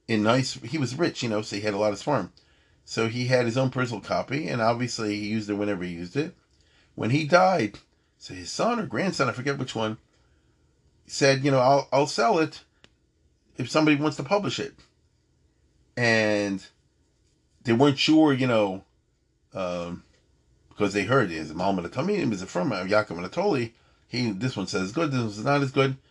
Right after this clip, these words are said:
So they got a, uh, a thing from Shlomo Kluger, who publishes a, a Michtav Bracha, I guess you'd say in the beginning,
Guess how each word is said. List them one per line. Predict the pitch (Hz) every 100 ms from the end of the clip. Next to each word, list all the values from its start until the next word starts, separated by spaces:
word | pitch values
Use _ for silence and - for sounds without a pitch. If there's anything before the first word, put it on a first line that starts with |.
| _ _ _
So | - 139
they | 143
got | 165 175
a, | 160 147 139
uh, | 127 123 123 _ _ _ _ -
a |
thing | - 156
from | 135 113
Shlomo | 104 135 139 127
Kluger, | 127 104 127 175 - _ _ _ _ _ _ _ _ _ _ _ _ _ _
who | -
publishes | 120 - 160 143 147 120 113
a, | 110 104 101 _ _ _ _ _
a | 101 101
Michtav | 127 147 - 110 92
Bracha, | 123 131
I | 107
guess | 95 110 107
you'd | 98
say | 110
in | 101
the | 95
beginning, | 90 92 95 151